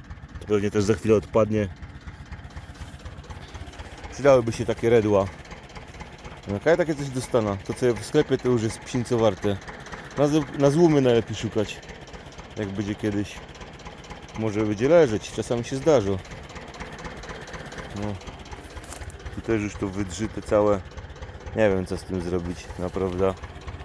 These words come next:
Słabo to wygląda. Jak to wsadza w zimę, to, to takie spawanie, to, to ułomie zaraz. Mam jeszcze jeden tu, ale... Hmm. W miarę proste to jest.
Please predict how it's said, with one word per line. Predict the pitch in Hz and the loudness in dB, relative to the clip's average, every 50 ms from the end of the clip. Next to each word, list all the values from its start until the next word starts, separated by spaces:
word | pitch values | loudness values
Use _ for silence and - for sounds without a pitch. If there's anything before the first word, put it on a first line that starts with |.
| - - - - - - - - - - - - - - - - - - - - - - - - | -12 -14 -14 -14 -14 -14 -14 -14 -14 -14 -16 -16 -16 -16 -14 -12 -12 -12 -12 -12 -14 -12 -12 -12
Słabo | - - - 104 104 98 90 87 95 | -10 -4 2 6 6 6 6 4 -2
to | 92 - | -4 -2
wygląda. | 92 92 95 95 98 95 98 92 95 98 92 - - - - - - - - - - - - | -4 -4 0 0 0 0 0 0 0 -2 -2 -4 -12 -14 -14 -14 -14 -14 -12 -12 -10 -6 -4
Jak | 95 98 - | -4 -4 -2
to | - 104 | -2 -4
wsadza | - - 127 110 110 113 | 0 2 2 4 4 4
w | 101 | 4
zimę, | 104 117 127 123 110 | 4 4 4 4 4
to, | 101 104 | 2 0
to | 95 - 110 107 107 95 - - - - - - - - | 2 4 4 4 4 2 -2 -10 -14 -14 -12 -12 -6 -2
takie | - 110 - 113 113 101 | -2 0 2 0 -2 -2
spawanie, | - - - 120 113 107 117 120 120 110 | -2 0 2 2 4 6 4 4 4 0
to, | 92 | 0
to | 92 - 120 | 0 0 2
ułomie | - - 127 117 120 120 117 113 107 | 2 4 4 4 4 4 4 4 4
zaraz. | 104 110 104 95 95 95 - - - - - - - - - - - - - | 4 2 2 0 -2 -4 -6 -10 -10 -12 -12 -12 -12 -10 -10 -10 -6 -2 0
Mam | 123 123 | 2 4
jeszcze | 123 120 - - 135 | 2 2 2 2 6
jeden | 147 156 143 131 135 135 | 6 6 6 6 2 4
tu, | - 170 160 143 | 6 6 8 10
ale... | 127 120 101 113 104 104 98 - - - - - - - - - - - - - - - - - - - - - - - - | 10 8 8 6 4 2 0 -4 -10 -12 -12 -12 -12 -12 -12 -12 -12 -10 -10 -10 -10 -10 -10 -12 -10 -10 -10 -8 -8 -6 -2
Hmm. | - 135 110 90 - - - - - - - - - - - - - - - - - - - - - - - - - - - - - - - - - - - - - - - - - - - - - - - - - - - - - - - - - - - - - - - - - - - - - - - - - - - - - - - - | -2 0 0 0 -4 -6 -6 -8 -8 -8 -8 -10 -10 -10 -10 -10 -10 -10 -10 -12 -14 -14 -14 -14 -14 -14 -14 -14 -14 -14 -14 -16 -16 -16 -16 -16 -16 -16 -16 -14 -12 -12 -12 -12 -12 -14 -14 -14 -14 -12 -12 -12 -12 -12 -12 -12 -12 -12 -12 -12 -14 -16 -16 -16 -16 -14 -14 -14 -16 -16 -16 -16 -16 -16 -16 -16 -16 -16 -16 -16 -16 -16 -16 -14
W | 90 85 90 113 | -14 -10 -6 -2
miarę | 117 123 127 135 | -2 2 2 0
proste | 135 - 165 165 156 151 - - - 110 | 2 6 8 8 8 8 6 2 -2 -2
to | - - 104 98 | 2 2 2 4
jest. | 98 98 98 98 | 4 2 0 -2